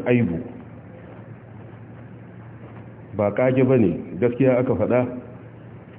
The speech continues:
amma duk da haka wannan magana ana kiranta zagi. Gaskiya ce aka faɗa, amma kuma zagi ne. Wanda shi ne ashatmu.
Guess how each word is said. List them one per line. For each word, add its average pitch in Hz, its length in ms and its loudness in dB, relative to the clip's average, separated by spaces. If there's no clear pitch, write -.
amma 95 200 2
duk 135 160 2
da 120 80 4
haka 120 200 2
wannan 104 340 4
magana 110 360 4
ana 104 160 2
kiranta 92 400 0
zagi. 95 340 0
Gaskiya 131 560 6
ce 113 180 2
aka 120 160 0
faɗa, 107 320 2
amma 107 220 2
kuma 113 220 2
zagi 113 280 2
ne. - 180 -6
Wanda 123 220 6
shi 127 160 4
ne 117 120 6
ashatmu. 104 580 2